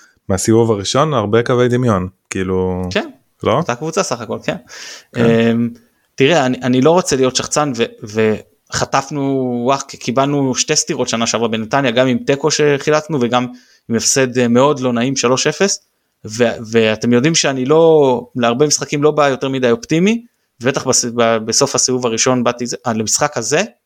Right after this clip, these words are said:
Speaker 2: אני מודה שאני מגיע די אופטימי, בטח עם העיבוי של הסגל שלנו, וחזרת הפצועים המסתמנת.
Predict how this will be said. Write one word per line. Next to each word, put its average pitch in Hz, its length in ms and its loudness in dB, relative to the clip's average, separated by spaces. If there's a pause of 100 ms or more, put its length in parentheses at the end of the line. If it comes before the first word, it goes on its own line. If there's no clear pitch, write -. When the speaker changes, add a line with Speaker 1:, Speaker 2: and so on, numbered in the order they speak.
(280)
Speaker 2:
אני 113 100 -8
מודה 110 260 0
שאני 113 240 -2
מגיע 110 280 2
די 123 120 2
אופטימי, 135 320 2
בטח 123 300 0
עם 113 100 -4
העיבוי 107 640 0
של 110 160 0
הסגל 110 240 0
שלנו, 110 260 -2 (640)
וחזרת 110 440 0
הפצועים 107 380 -4
המסתמנת. 101 840 -6